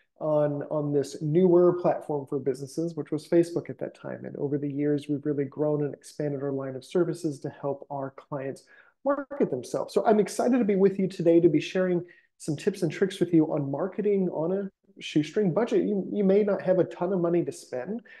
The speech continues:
but you understand the importance of marketing, and that's why you're here on today's call. So thank you so much for joining us. Um,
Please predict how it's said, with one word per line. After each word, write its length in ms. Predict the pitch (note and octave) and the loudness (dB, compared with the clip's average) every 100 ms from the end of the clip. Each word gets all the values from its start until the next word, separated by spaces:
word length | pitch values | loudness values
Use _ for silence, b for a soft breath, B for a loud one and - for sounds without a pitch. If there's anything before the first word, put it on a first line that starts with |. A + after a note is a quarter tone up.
| B B - | B B -2
but 140 | D#3+ | 0
you 160 | E3+ E3+ | 4 4
understand 600 | E3+ F3 - F3 E3 D#3+ | 6 4 4 4 4 4
the 120 | D3 | 0
importance 680 | C#3+ C3+ - A3 - E3 - | -2 -8 2 4 4 2 -2
of 140 | - | -2
marketing, 460 | C3 C#3 - - - | -4 -8 -10 -12 -10
and 120 | C3+ | -6
that's 200 | D3 D3+ | -6 -4
why 140 | D3+ D3 | -2 0
you're 160 | C3+ | -2
here 260 | C3+ C#3 C3 | -4 -6 -6
on 80 | - | -10
today's 320 | - C3 - | -10 -12 -10
call. 220 | - C#3 | -6 -6
So 160 | - D3 | -6 -8
thank 220 | D#3 C#3+ | -6 -6
you 60 | C#3 | -6
so 200 | - D3 | -4 -4
much 200 | C#3+ - | -6 -6
for 120 | B2+ | -8
joining 360 | B2 B2+ C3 - | -6 -8 -8 -12
us. 160 | - _ b b b b - | -18 _ b b b b -2
Um, 360 | D#3 D3 C#3 | 0 0 -2